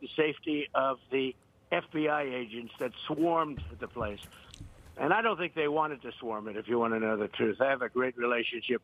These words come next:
with people in the, in, in the F B I, but they didn't. We are very precise, and, and, you know, it's not a pretty picture either.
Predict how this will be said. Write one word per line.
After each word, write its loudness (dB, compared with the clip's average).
with -2
people 2
in 0
the, 2
in, 0
in 2
the 2
F -2
B 2
I, 0
but 0
they 0
didn't. -2
We 2
are 0
very -2
precise, -2
and, -10
and, -4
you 2
know, 2
it's -8
not 4
a 2
pretty 0
picture -2
either. -2